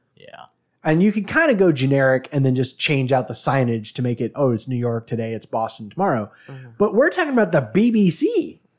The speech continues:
Speaker 3: Yeah.
Speaker 2: So they probably have even less of that kind of stuff just laying around. So yeah, if they, if they had it, it was probably, uh, limited.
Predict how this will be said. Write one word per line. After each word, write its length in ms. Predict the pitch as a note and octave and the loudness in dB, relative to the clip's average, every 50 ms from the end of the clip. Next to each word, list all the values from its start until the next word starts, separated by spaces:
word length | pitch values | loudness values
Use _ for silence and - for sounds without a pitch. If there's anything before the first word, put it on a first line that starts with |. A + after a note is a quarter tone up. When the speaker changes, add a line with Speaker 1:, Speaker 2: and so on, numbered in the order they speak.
| _ _ _ | _ _ _
Speaker 3:
Yeah. 380 | - C3+ C3+ C3 B2 A#2 A2+ G#2+ - - - - | -20 -20 -18 -18 -18 -18 -20 -20 -20 -20 -14 -6
Speaker 2:
So 100 | - F#3 | 0 2
they 120 | G#3+ D#4+ | 2 2
probably 460 | F#4 - F4+ G4 D4+ C#4+ A#3 A3 G#3 | 2 2 2 2 2 4 4 4 4
have 260 | F#3+ F#3+ A3 G3+ F#3+ G#3+ | 4 2 2 0 -2 0
even 320 | A3+ A3 G3+ E3+ G3 F#3 | 2 2 2 2 2 2
less 580 | E3+ D3 C3+ C#3 E3+ C4 D4 - - - - - - - | 0 0 0 0 0 0 0 0 0 0 -2 -2 -2 0
of 160 | E3 D3 B2+ | 0 0 2
that 200 | C#3 C3 C3 - | 0 -2 -2 -4
kind 180 | - C#3+ C3 A#2+ | -4 -4 -4 -4
of 80 | A2 - | -4 -6
stuff 300 | - - C3+ A2+ G2+ - | -4 -4 -4 -4 -4 -6
just 240 | - C3 A#2 - - G2+ F2 | -8 -8 -8 -8 -12 -18 -16
laying 300 | - A#2+ C#3 E3 E3+ D#3 | -10 -4 -2 0 0 2
around. 540 | C#3+ C3 C#3 F3+ G#3+ D3 G#2 G2+ G#2+ G#2+ A2+ - | 2 2 4 4 2 2 0 -4 -8 -12 -8 -4
So 200 | - C#3 B2 A#2 | -2 0 2 2
yeah, 220 | B2 C3+ G#2 F2 | 2 0 -2 -2
if 80 | - - | -4 -2
they, 220 | C3 C3+ C#3 C#3+ | 0 0 0 0
if 200 | C#3+ C3+ B2+ - | -2 -4 -8 -4
they 140 | - C#3 C#3 | -2 -2 -2
had 260 | B2+ C#3 D#3 F#3 C3+ | 0 0 2 2 0
it, 120 | A2+ G#2 A2 | 0 -2 -4
it 80 | A#2+ | -6
was 100 | A2+ A2+ | -8 -8
probably, 560 | A2+ - B2 A#2+ A2+ A2+ G#2+ A2 G#2+ G#2 G#2+ - _ _ _ _ _ _ _ _ _ _ _ _ _ _ _ _ - - | -8 -4 -4 -4 -4 -6 -8 -10 -12 -14 -14 -16 _ _ _ _ _ _ _ _ _ _ _ _ _ _ _ _ -20 -18
uh, 280 | F#2+ F2+ F#2 F2 F2 - _ _ | -16 -14 -12 -14 -14 -14 _ _
limited. 480 | - A#2 C3 C#3 B2+ G#2 F2+ E2 D2 _ | -4 -2 0 0 0 -2 -4 -10 -16 _